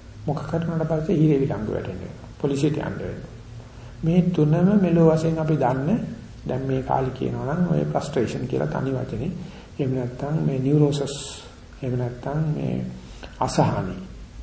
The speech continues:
ඔය, ඔය, ඔයගෙන් තමයි පේන්නේ. නමුත් මේ තුනෙන්ම පැන්නත් අවසානයේ මැරුණට පස්සේ මං අපායට යනවා කියන බයක් ඉතුරු වෙනවා.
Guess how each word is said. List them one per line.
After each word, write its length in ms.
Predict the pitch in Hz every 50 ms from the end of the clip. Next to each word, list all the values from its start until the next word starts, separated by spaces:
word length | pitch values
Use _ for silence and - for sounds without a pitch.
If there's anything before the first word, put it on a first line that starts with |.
| - - - - - - - - - - - - - - - - -
ඔය, 160 | - 131 123 123 127
ඔය, 180 | 131 135 127 - 156 160 160 156 -
ඔයගෙන් 360 | - 135 135 139 156 151 147
තමයි 240 | 135 139 139 170 190
පේන්නේ. 400 | 185 - 135 95 92 92 92 - - - - - - - - -
නමුත් 280 | - - 170 175 170 156
මේ 220 | 160 156 160 160 156
තුනෙන්ම 440 | - - 175 170 175 196 214 220 226 -
පැන්නත් 640 | - - 165 127 120 117 110 113 - - - - - - - - - - - - - - - - - - - - - -
අවසානයේ 600 | - 143 147 156 147 - 165 165 160 165 170 165
මැරුණට 420 | 151 147 143 143 151 165 156 156
පස්සේ 240 | 151 160 147 165 160
මං 160 | 160 165 160
අපායට 440 | 160 - - - 160 170 180 185 -
යනවා 480 | 190 180 175 180 175 170 165 170 165 165
කියන 180 | 165 160 160 156
බයක් 280 | 143 143 156 160 - -
ඉතුරු 240 | - - 110 95
වෙනවා. 220 | - - - -